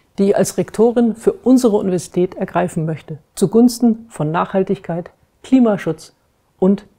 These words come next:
Inklusion. Doch jetzt stehen uns allen zunächst ruhige und besinnliche Tage vor. Sie ermöglichen es uns, das Jahr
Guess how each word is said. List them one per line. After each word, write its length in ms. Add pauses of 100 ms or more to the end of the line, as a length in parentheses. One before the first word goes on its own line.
Inklusion. 680 (800)
Doch 160
jetzt 460
stehen 360
uns 240
allen 380
zunächst 520 (120)
ruhige 340
und 160
besinnliche 540
Tage 340
vor. 280 (1200)
Sie 140
ermöglichen 500
es 120
uns, 240
das 160
Jahr 160